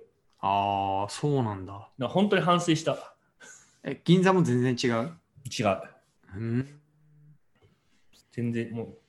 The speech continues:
Speaker 2: う、いや、まあ、銀座シックスとかなんか結構テナントが、し-、なんだろう、退店してる問題が話題になったけど、い-、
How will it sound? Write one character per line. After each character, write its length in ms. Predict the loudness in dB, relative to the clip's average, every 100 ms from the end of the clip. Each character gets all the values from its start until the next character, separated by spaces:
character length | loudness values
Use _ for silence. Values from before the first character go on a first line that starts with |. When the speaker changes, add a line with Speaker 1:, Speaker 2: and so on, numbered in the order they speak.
| -20
Speaker 2:
う、 40 |
い 20 |
や、 60 | -20 -20 _ _ -6
ま 100 | -4
あ、 40 |
銀 200 | 0 2
座 100 | 0
シ 120 | -2 -6
ッ 100 | -10
ク 80 |
ス 60 | -10
と 100 | -8
か 140 | -8
な 80 | -8
ん 60 | -8
か 180 | -12 -16 -20 -20 _ -14
結 180 | -14 -8
構 100 | -6
テ 120 | -2
ナ 100 | 0
ン 120 | 0 0
ト 100 | 0
が、 260 | 0 -2
し-、 120 | -10 -20 _ -20 _
な 100 | -10
ん 40 |
だ 80 | -10
ろ 60 | -6
う、 20 |
退 240 | -2 0
店 140 | 0 -2
し 80 | 0
て 80 |
る 40 | -2
問 160 | -2
題 200 | -2 -4
が 240 | -6 -10 -12 _ _ -20 _ _ -6
話 120 | -2
題 100 | -2
に 60 |
な 40 | -4
っ 60 |
た 80 | -8
け 100 | -10
ど、 320 | -8 -8 -10 _
い-、 60 | -10